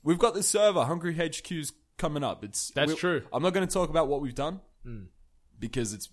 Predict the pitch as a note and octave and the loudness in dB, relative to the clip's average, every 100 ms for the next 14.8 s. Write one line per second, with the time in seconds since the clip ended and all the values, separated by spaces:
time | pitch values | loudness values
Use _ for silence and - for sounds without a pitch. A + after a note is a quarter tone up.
0 | _ A#2+ A2 A2 G2 G2+ - - A2+ A2 | _ -8 -4 -4 -4 -6 -6 -6 -6 -4
1 | G#2+ G2+ G2+ G2+ A2 B2+ A#2 - C3 C#3 | -6 -8 -10 -6 -4 -4 -8 -6 -4 -4
2 | B2+ D#3+ - - D3 C#3+ C3+ C#3+ D#3+ F3+ | -2 -2 -2 -6 -6 -4 -4 0 2 2
3 | E3 C#3+ C#3+ C#3 D3 C3 A#2+ B2+ C3+ C3 | 2 0 -2 -2 -2 -2 -2 -4 -4 -4
4 | - C3+ G#2+ B2+ A2+ A2 G#2+ C3+ B2+ B2 | -4 -6 -6 -6 -6 -8 -4 -4 -2 -4
5 | A#2 A#2 C3 A2 F#2+ F#2+ F2+ - E2 D#2 | -4 -4 -6 -6 -8 -8 -10 -12 -14 -14
6 | - _ _ _ _ _ G2 B2 C3+ A2+ | -20 _ _ _ _ _ -4 -2 -2 -8
7 | - A#2+ F2 - _ _ _ _ E3 D#3 | -8 -10 -10 -16 _ _ _ _ -6 -4
8 | C#3+ - _ - F3 - C3 - G#2+ F2 | -6 -16 _ -6 -6 -4 -8 -6 -10 -12
9 | _ _ _ _ _ A#2 B2 D2 D2+ - | _ _ _ _ _ -12 -10 -12 -14 -20
10 | _ _ _ _ _ _ _ D3 D3+ A#2+ | _ _ _ _ _ _ _ 4 6 4
11 | B2 A#2 A2 G#2+ G#2 G2 A#2+ C3+ C3 A#2 | 2 -2 -2 0 -2 -4 -2 -2 -2 -6
12 | A2+ - A2+ G2 F2+ - _ _ _ _ | -6 -8 -10 -12 -16 -20 _ _ _ _
13 | B2+ A#2+ A2+ - A2+ A2 G#2+ F#2+ - A2+ | -4 -4 -4 -4 -4 -2 -4 -8 -6 -2
14 | A2 G#2+ G#2 A2 G#2 F#2+ F#2 | -2 -2 -2 -2 -2 -4 -8